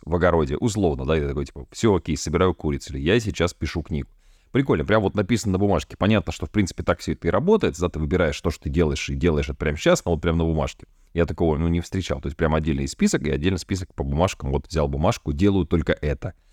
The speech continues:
Возможно, повысит вашу концентрацию. Понятное дело, что есть много всяких интересных приложений, интересных упражнений. Но вот первое — список дел. Второе, очень мне помогает вот эта магия утра. Что ты утром сделаешь первым?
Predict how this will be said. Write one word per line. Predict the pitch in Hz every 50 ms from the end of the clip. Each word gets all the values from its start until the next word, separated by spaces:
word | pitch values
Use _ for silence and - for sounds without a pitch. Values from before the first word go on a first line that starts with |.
| _ _ _ -
Возможно, | 98 101 107 117 110 95 98
повысит | - - 95 98 90 - -
вашу | 76 71 - -
концентрацию. | - 69 - - 80 - - 69 - - - _ _ _ _ - - _ -
Понятное | - 123 175 190 156 156 135
дело, | 123 139 135 113
что | 101 - - 104
есть | 101 92 -
много | - 95 92 87 80
всяких | - - 85 - - -
интересных | 80 76 - 87 85 - - 80 76
приложений, | - 78 80 85 87 98 139 151 139 131 120 95 82 _ _ _ _ _ _ - _ _ _ _ _ _ _ _ _ - _ _ - -
интересных | 90 87 - 98 92 87 82 - 82 -
упражнений. | 78 71 - - 95 95 131 131 104
Но | 85 92
вот | 87 85 82
первое — | - 117 127 117 104 87
список | - - - 95 - - 85 82
дел. | 69 69 67 -
Второе, | - - 87 92 123 170 180 156 110 85 _ _ _ _ _ _ -
очень | - 127 120 - - 95
мне | 87 87 101 104 92
помогает | - 82 80 85 101 139 156 143 92
вот | 80 90 104
эта | 87 87 82
магия | 82 87 95 101 101 82 90 90 87 - -
утра. | 131 123 104 87 - 76 67 65 - _
Что | - - - - - 143 156
ты | 139 - 139 - -
утром | 104 101 98 - 98 98 87 82 71
сделаешь | 73 69 69 80 85 82 82 78 76 -
первым? | - - 87 85 73 71 69 62